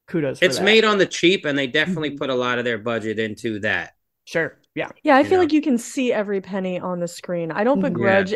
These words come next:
Speaker 3: any of the visuals or the aesthetic or any of the, like, art design of the film. My, my problem is story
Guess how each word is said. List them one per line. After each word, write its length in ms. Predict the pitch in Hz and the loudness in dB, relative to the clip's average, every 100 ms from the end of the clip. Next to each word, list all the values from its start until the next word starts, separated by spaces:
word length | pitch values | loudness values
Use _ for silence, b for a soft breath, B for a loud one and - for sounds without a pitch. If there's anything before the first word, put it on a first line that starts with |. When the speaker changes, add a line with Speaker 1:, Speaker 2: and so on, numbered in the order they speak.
| - | -6
Speaker 3:
any 320 | 208 226 240 233 | -2 0 0 0
of 340 | 208 196 180 | -2 -2 -4
the 120 | 185 | -6
visuals 560 | 175 180 180 196 190 190 | -4 -4 -4 -2 -4 -4
or 140 | 185 | -6
the 240 | 175 180 175 | -6 -6 -4
aesthetic 560 | 170 - 180 180 180 | -8 -6 -2 -2 -2
or 100 | 180 | -4
any 200 | 185 180 | -6 -6
of 100 | 180 | -6
the, 100 | 170 175 | -6 -6
like, 200 | 165 - | -6 -6
art 300 | 196 175 - | -2 -2 -2
design 720 | 262 240 262 254 262 262 262 262 _ - | -4 -2 -2 0 0 0 -2 -8 _ -8
of 180 | 214 196 | -6 -6
the 80 | |
film. 480 | 190 214 202 202 208 b b b b - | -6 -4 -2 -2 -4 b b b b -8
My, 420 | 196 180 180 180 - | -4 0 0 -2 -8
my 140 | 202 185 | -6 -6
problem 480 | - 180 180 180 | -2 -2 -2 -4
is 240 | 175 175 - | -6 -8 -10
story 720 | - - 170 165 175 190 | -12 -6 -4 -4 -4 -6